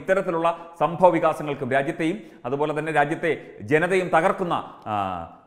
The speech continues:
മത തീവ്രവാദത്തിന് അറുതി വരുത്തണമെങ്കിൽ ഇന്ത്യ സനാതന ധർമ്മ മൂല്യങ്ങളിലേക്ക് എത്തണം. ഹിന്ദു എന്നത് ഒരു മതമല്ല, ഒരു സംസ്കാരമാണ്. സനാതന മൂല്യങ്ങൾ മുറുക്കെ പിടിക്കുന്ന ഒരു രാജ്യമായി ഇന്ത്യ മാറണം എന്നാണ്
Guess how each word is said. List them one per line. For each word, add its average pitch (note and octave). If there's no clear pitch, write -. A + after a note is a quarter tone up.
മത D#3+
തീവ്രവാദത്തിന് F3+
അറുതി G#3+
വരുത്തണമെങ്കിൽ D3
ഇന്ത്യ E3
സനാതന F#3+
ധർമ്മ D#3
മൂല്യങ്ങളിലേക്ക് D3
എത്തണം. G#2
ഹിന്ദു D#3+
എന്നത് C#3
ഒരു C3
മതമല്ല, C3+
ഒരു A#2+
സംസ്കാരമാണ്. C3
സനാതന D#3+
മൂല്യങ്ങൾ D#3
മുറുക്കെ G3+
പിടിക്കുന്ന C3+
ഒരു C#3
രാജ്യമായി C3+
ഇന്ത്യ B2
മാറണം A2+
എന്നാണ് G2